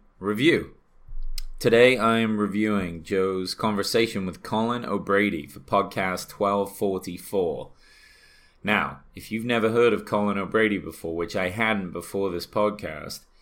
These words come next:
he is one extraordinary guy. Um,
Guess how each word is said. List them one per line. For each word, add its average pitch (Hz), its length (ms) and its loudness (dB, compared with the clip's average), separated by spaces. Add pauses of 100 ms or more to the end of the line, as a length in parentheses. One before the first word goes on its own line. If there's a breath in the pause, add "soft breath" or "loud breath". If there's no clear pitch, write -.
he 110 400 -2
is 101 160 -2
one 101 380 -2
extraordinary 95 1200 -2
guy. 95 500 0 (1120)
Um, 92 880 0